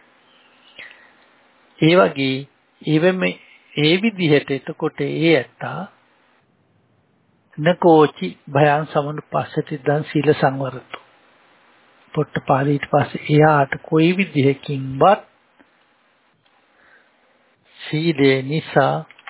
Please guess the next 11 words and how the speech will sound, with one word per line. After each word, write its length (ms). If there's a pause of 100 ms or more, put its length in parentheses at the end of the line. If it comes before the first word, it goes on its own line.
(240)
බයක් 440
එන්නේ 260
නෑ, 200
සීලයක 480 (1400)
හොඳ 260
නිසා. 380 (2250)
සෝ 380
ඉමිනා 500 (100)
අරියේන 560 (100)
සීලක්ඛන්දේන 1000
සමන්නාගතේ. 880